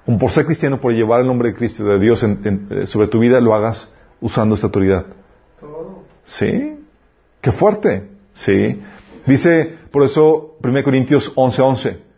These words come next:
Speaker 1: Pablo diciendo, "Sed imitadores de mí como yo, de Cristo".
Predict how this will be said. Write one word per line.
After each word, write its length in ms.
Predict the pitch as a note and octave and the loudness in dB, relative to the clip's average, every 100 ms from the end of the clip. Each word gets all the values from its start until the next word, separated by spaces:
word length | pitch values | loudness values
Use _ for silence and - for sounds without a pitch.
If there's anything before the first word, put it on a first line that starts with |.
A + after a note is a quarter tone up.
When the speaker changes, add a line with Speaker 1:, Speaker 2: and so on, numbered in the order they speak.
| _ _ _ _ _ | _ _ _ _ _
Speaker 1:
Pablo 280 | B2 C3 A#2 | 0 2 2
diciendo, 440 | G#2+ A#2 A2+ G2 F#2 | 0 -4 -4 -6 -6
"Sed 300 | - D#3+ E3+ | 0 2 2
imitadores 680 | F3 D#3+ C3 A#2+ B2 B2+ | 0 0 2 2 2 0
de 100 | A#2 | 0
mí 220 | G#2+ G#2+ G#2+ | -2 -4 -4
como 240 | G#2+ G2+ | -2 0
yo, 300 | G2 C3 F#3 - - _ _ _ _ _ - - | 2 0 -2 -12 -20 _ _ _ _ _ -20 -16
de 200 | - G2 | -4 -2
Cristo". 540 | G2 G2 - - F#2+ | 0 -2 -2 -8 -10